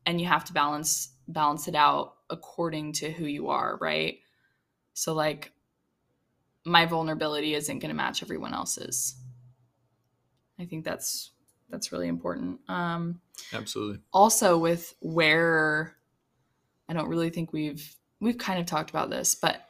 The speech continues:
Speaker 1: with the transparency of the internet and Web three point oh,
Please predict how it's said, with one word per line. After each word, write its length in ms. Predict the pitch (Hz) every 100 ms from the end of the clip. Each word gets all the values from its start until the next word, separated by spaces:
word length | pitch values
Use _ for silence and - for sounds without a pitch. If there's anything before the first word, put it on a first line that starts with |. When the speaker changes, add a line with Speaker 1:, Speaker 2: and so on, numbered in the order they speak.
| _ _ -
Speaker 1:
with 640 | 165 170 160 175 - - _ _ _ _ _ _ _ _ _ _ _ _ _ _ _
the 140 | 175 180
transparency 1400 | - 196 185 180 - 180 180 196 214 - 180 165 160 -
of 720 | 160 151 151 151 147 156 - _ _ _ _ _ _ _ _ _ _ _ _ _
the 120 | 175
internet 840 | - 127 - - - - - - - _ _ _ _ _ _ _ _ _ _ -
and 440 | 160 151 147 143 -
Web 260 | 160 147 147
three 180 | 156
point 240 | - 151 160
oh, 440 | - 67 62 -